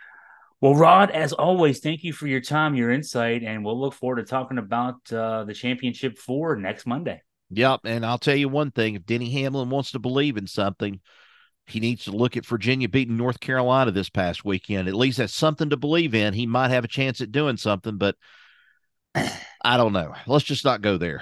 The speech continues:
Speaker 2: We'll just leave it at that, okay?
Speaker 1: I would, I would say Chris Buescher, he's so far back right now. He's the better equivalent to Virginia. He's,
Speaker 2: That's,
Speaker 1: he's
Speaker 2: that's
Speaker 1: way out
Speaker 2: what
Speaker 1: of the
Speaker 2: I would
Speaker 1: race right
Speaker 2: say.
Speaker 1: now, right?
Speaker 2: Yeah, that's what I would
Speaker 1: <laughs>
Speaker 2: say. So I agree with you.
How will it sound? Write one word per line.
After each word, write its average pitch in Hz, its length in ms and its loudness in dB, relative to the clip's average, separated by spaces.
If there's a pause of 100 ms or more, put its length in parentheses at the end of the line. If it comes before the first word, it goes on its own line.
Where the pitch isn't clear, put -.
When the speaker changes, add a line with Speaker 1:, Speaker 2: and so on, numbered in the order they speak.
(160)
Speaker 2:
We'll 127 120 4
just 123 180 -2
leave 120 180 2
it 117 60 -2
at 110 100 0
that, - 440 -4
okay? 113 200 2
Speaker 1:
I 120 160 6
would, 214 320 2
I 131 120 6
would 214 180 6
say 143 140 4
Chris 139 260 0
Buescher, 131 420 0
he's 196 180 0
so 165 140 2
far 131 260 2
back 139 240 2
right 117 220 -2
now. 110 160 -4
He's 165 200 -4
the 147 80 -2
better 127 260 4
equivalent 123 420 -2
to 117 80 -8
Virginia. 107 480 -4
He's, 131 220 -2
Speaker 2:
That's, 160 160 4
Speaker 1:
he's 117 180 -4
Speaker 2:
that's 139 220 6
Speaker 1:
way 151 80 8
out 123 80 6
Speaker 2:
what 117 80 6
Speaker 1:
of 110 60 4
the - 0 -
Speaker 2:
I - 20 2
would 104 80 2
Speaker 1:
race 104 140 0
right 98 140 2
Speaker 2:
say. 80 60 0
Speaker 1:
now, 90 80 0
right? 110 240 -6
Speaker 2:
Yeah, 90 260 -2
that's 123 240 4
what 110 160 4
I 107 140 4
would 82 180 -4
Speaker 1:
<laughs> - 0 -
Speaker 2:
say. 80 300 0
So 95 160 -2
I 104 140 2
agree 92 260 -2
with 80 220 -8
you. 64 120 -12